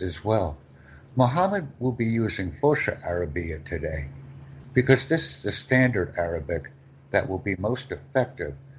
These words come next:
for anyone learning this language. But I must remind everyone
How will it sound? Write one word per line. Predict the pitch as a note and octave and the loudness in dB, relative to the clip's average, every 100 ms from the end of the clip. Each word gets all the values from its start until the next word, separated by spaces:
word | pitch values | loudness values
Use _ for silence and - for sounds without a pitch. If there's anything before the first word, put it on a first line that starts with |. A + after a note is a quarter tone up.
| - - - | -20 -20 -8
for | F#2 - | -8 0
anyone | A#2 A2 F2+ E2 E2 | 0 0 -4 -8 -6
learning | F#2 F#2 D#2 | -6 -6 -6
this | D#2+ - | -6 -4
language. | F2 F2+ - - - - - - - - - - - - | -2 -2 -2 -8 -12 -16 -16 -20 -20 -20 -20 -20 -12 4
But | B2+ | 8
I | C3 | 8
must | C#3 E3+ - B2+ | 8 4 2 -2
remind | A2 B2 E3 D3+ | 0 0 0 -2
everyone | F#2+ F2+ E2+ F2+ E2+ | -4 -6 -8 -8 -8